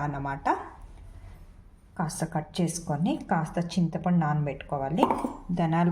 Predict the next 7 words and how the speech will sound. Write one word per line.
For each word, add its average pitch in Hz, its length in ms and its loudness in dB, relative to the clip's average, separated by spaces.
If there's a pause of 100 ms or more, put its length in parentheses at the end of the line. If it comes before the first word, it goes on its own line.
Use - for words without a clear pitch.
పొడి 160 200 -2
కాస్త 151 280 0 (120)
కావాలి. 147 400 0 (680)
ఒక 196 60 -2 (120)
రెండు 175 280 6 (240)
టమాటోలు 170 540 4
కావాలి. 147 360 4